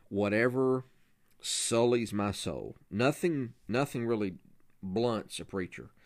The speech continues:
or, or, or a minister or a servant in the kingdom like sin. Not fatigue, not failure, not sickness, suffering. Sin, in many of its inf-, i-, manifestations,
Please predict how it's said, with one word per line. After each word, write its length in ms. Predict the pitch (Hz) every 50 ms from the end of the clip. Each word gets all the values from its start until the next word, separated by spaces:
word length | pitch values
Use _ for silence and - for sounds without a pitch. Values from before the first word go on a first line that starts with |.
| - - - - - _ _ _ _ -
or, 300 | - 98 101 196 202 -
or, 220 | - 98 101 -
or 360 | - 82 98 101 95 95 92 - - - -
a 60 | 104
minister 640 | 107 113 117 117 110 101 92 - - - 78 71 - -
or 200 | - 92 98 104
a 60 | 98
servant 460 | - - - 117 117 117 110 113 107
in 80 | 101 98
the 60 | 98
kingdom 520 | 98 - 113 101 92 90 87 87 80 - -
like 280 | - 92 90 92 - -
sin. 440 | - - - 98 87 87 - 58 - - - - - - _ _ _ _ _ _ - - - - - _ _ _ _ _ _ _ - -
Not 260 | 117 113 107 - -
fatigue, 580 | - 98 - - 110 101 98 113 131 139 - - -
not 240 | - 92 90 - -
failure, 460 | - - 95 95 98 98 104 117 117 -
not 220 | 73 87 - -
sickness, 580 | - - - 139 131 - 135 123 113 - - - -
suffering. 580 | - - - 113 104 98 - 85 95 92 82 - - - - - - - - - - -
Sin, 680 | - - - - - 139 139 123 110 101 95 95 - -
in 280 | - 107 101 101 101 107
many 220 | 123 143 160 160
of 100 | 151 123
its 160 | 123 110 - -
inf-, 220 | 123 117 117 - - - - -
i-, 160 | - 131 123 123 110
manifestations, 1120 | 113 117 120 117 117 117 - 117 104 - - - 110 104 98 - - 98 92 87 -